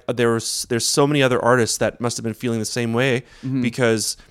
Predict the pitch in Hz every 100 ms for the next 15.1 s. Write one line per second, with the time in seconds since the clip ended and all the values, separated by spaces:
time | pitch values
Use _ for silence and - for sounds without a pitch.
0 | _ _ _ - 117 113 - 117 113 123
1 | 139 143 127 120 117 - - 123 113 110
2 | 110 - 123 117 113 110 107 104 107 101
3 | 110 107 170 139 - _ 110 101 - -
4 | _ _ - 113 104 98 113 117 - 120
5 | 113 107 - 110 117 120 110 - 107 117
6 | 107 101 95 123 117 113 - - - -
7 | _ _ _ - - _ _ - 117 -
8 | _ - 117 120 113 120 131 120 110 113
9 | 110 113 117 - 110 - - _ - -
10 | 123 107 - 101 95 98 104 - - -
11 | - - 139 135 _ _ 113 - 117 104
12 | 98 123 110 110 101 110 98 - - 190
13 | 180 - 127 202 - - _ _ _ 120
14 | 101 90 - 185 139 - 135 156 180 185
15 | -